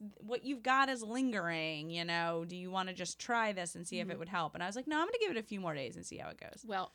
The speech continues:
Speaker 2: I feel really validated because it was me that figured out what was wrong with you.
Speaker 1: You did. You did. You totally diagnosed me. Mm-hmm.
Speaker 2: Mm-hmm. Mm-hmm. So, um, there was one I just saw. Um, oh,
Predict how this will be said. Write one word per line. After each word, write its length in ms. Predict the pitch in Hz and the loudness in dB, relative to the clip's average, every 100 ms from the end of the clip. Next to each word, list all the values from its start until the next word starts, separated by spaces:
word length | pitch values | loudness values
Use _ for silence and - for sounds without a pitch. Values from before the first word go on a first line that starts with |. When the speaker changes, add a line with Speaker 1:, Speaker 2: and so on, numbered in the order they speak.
| - | 0
Speaker 2:
I 220 | 208 311 | 4 4
feel 240 | - 330 | 4 2
really 240 | 202 175 165 | 4 4 4
validated 760 | 160 139 151 156 151 147 156 | 2 -2 0 0 0 -2 -4
because 600 | 170 170 - 170 170 170 165 _ - | -6 -8 -2 -2 0 -4 -8 _ -6
it 160 | 220 - | -4 -4
was 200 | 190 185 | -4 -2
me 200 | 185 202 | 2 2
that 140 | 202 - | 2 -4
figured 220 | 170 165 | -4 -2
out 140 | 156 | -2
what 100 | - | -4
was 140 | - 180 | -10 -10
wrong 200 | 151 160 | -6 -6
with 120 | - - | -10 -6
you. 140 | 214 262 | -2 0
Speaker 1:
You 60 | |
did. 540 | 214 - 180 180 180 202 - _ - | -2 -2 0 0 -2 -10 -14 _ -4
You 200 | 226 254 | 2 2
did. 280 | 214 202 202 | 2 0 0
You 140 | 254 | -2
totally 260 | 262 175 180 | 0 -2 0
diagnosed 500 | 180 175 180 185 - | 0 -2 -4 -8 -4
me. 200 | 214 220 202 - - | -4 -4 -8 -16 -8
Mm-hmm. 220 | 220 294 302 _ 226 | -2 -2 -2 _ -14
Speaker 2:
Mm-hmm. 200 | - 220 - _ _ 214 | -10 -10 -12 _ _ -12
Mm-hmm. 180 | 214 247 - _ - - - - - - | -10 -10 -12 _ -16 -16 -16 -20 -20 -20
So, 360 | - 262 240 - - | -4 4 6 4 6
um, 580 | 285 277 247 220 202 208 - _ _ - | 8 8 8 6 2 -6 -14 _ _ -16
there 80 | 240 | -14
was 80 | 269 | -14
one 100 | - - | -16 -10
I 60 | 349 | -10
just 280 | 302 294 - | -8 -10 -10
saw. 80 | 226 - - | -12 -12 -6
Um, 540 | 240 220 208 180 180 _ - | -2 0 0 -2 -6 _ 8
oh, 340 | 370 262 170 | 8 8 4